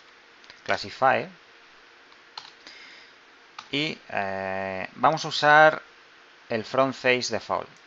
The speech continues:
Vale, si nos vamos aquí, tenemos un montón de modelos para detectar los ojos, para detectar el cuerpo entero,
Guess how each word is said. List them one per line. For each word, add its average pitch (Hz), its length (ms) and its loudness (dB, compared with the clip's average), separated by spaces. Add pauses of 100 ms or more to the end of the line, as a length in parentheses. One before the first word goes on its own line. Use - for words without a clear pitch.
(400)
Vale, 101 180 4
si 98 80 -12
nos 104 80 0
vamos 120 160 0
aquí, 139 400 -2 (640)
tenemos 123 380 -4
un 123 100 -2
montón 113 380 2
de 110 80 0
modelos 135 640 2 (440)
para 95 200 6
detectar 95 340 -4
los 90 200 -6
ojos, 139 280 -6
para 92 240 0
detectar 90 960 -6
el 90 220 -10
cuerpo 98 320 -4
entero, 135 440 0